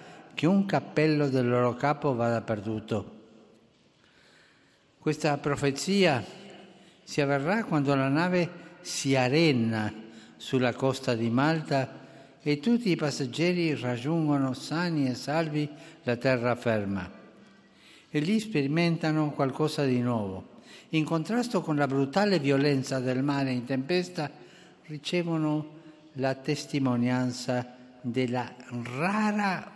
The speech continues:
umanità degli abitanti dell'isola. Questa gente, per loro straniera,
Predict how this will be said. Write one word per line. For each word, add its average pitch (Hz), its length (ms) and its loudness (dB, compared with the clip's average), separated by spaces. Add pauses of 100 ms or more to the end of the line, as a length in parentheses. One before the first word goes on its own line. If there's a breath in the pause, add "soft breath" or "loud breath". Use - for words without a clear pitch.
(180)
umanità 131 1040 0 (600 loud breath)
degli 117 260 -2
abitanti 117 640 -2
dell'isola. 107 800 -6 (2000 soft breath)
Questa 131 300 0
gente, 156 600 2 (560 loud breath)
per 113 160 0
loro 135 360 4
straniera, 143 760 2